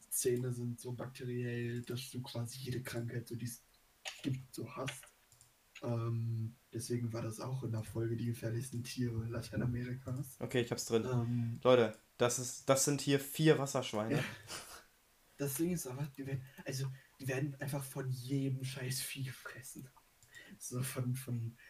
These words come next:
Speaker 1: Anacondas, von Alligatoren, von, von allem einfach. Das sind die Opfer der Safari.
Speaker 2: Okay,
Speaker 1: Nee,
Speaker 2: warte,
Speaker 1: die
Speaker 2: hier hab ich noch
Speaker 1: Safari,
Speaker 2: ein
Speaker 1: die
Speaker 2: Bild,
Speaker 1: Opfer
Speaker 2: das
Speaker 1: der
Speaker 2: ganz gut
Speaker 1: Tierwelt.
Speaker 2: ihre Opferhaftigkeit beschreibt.
Speaker 1: Hm.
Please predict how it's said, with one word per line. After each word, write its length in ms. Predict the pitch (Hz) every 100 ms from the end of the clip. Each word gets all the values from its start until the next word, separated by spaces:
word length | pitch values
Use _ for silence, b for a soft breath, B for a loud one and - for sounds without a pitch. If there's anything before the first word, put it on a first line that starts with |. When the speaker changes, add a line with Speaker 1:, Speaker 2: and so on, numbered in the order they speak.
| B
Speaker 1:
Anacondas, 1040 | 113 113 - 185 175 151 147 139 139 135
von 400 | - - 120 113
Alligatoren, 1000 | 110 110 104 107 - - 180 165 151 156
von, 300 | 143 - 131
von 340 | 127 147 127 - - _ -
allem 400 | - 139 135 123
einfach. 280 | 120 120 127
Das 120 | 127
sind 120 | 143 135
die 60 | - -
Opfer 520 | - - - 185 170 180 _ b -
der 120 | 139
Safari. 600 | 131 131 131 120 123 - - _ _ _ _ -
Speaker 2:
Okay, 180 | - 131
Speaker 1:
Nee, 60 |
Speaker 2:
warte, 140 | 127 123
Speaker 1:
die 20 |
Speaker 2:
hier 60 | 143
hab 80 |
ich 80 | 143
noch 80 | 156
Speaker 1:
Safari, 140 | 120 135
Speaker 2:
ein 40 |
Speaker 1:
die 40 | -
Speaker 2:
Bild, 160 | 135 160
Speaker 1:
Opfer 100 | 139
Speaker 2:
das 120 | 135
Speaker 1:
der 100 | 127
Speaker 2:
ganz 120 | 127
gut 160 | - 165
Speaker 1:
Tierwelt. 180 | - 123
Speaker 2:
ihre 100 | 120
Opferhaftigkeit 880 | - - 135 117 - 117 - 107 104
beschreibt. 500 | - - 107 127 - _ b b - -
Speaker 1:
Hm. 280 | 139 139